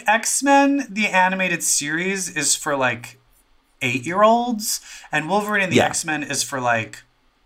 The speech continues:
Speaker 1: eleven, twelve-year-olds. And I think that's a big
Speaker 2: <laughs> Yeah.
Speaker 1: difference.
Speaker 2: Yeah.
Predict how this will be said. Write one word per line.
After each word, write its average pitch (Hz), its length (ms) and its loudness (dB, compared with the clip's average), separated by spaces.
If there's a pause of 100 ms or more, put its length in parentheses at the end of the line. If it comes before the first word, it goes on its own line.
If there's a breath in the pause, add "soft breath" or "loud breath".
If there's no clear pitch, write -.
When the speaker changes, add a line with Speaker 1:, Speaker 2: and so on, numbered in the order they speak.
(640)
Speaker 1:
eleven, 123 380 -2
twelve-year-olds. - 920 -6
And 156 120 -2
I - 20 0
think 208 160 -6
that's 202 140 -6
a 139 60 -4
big 123 260 0
Speaker 2:
<laughs> - 20 -
Yeah. - 60 -2
Speaker 1:
difference. - 640 -2 (880 soft breath)
Speaker 2:
Yeah. 226 340 4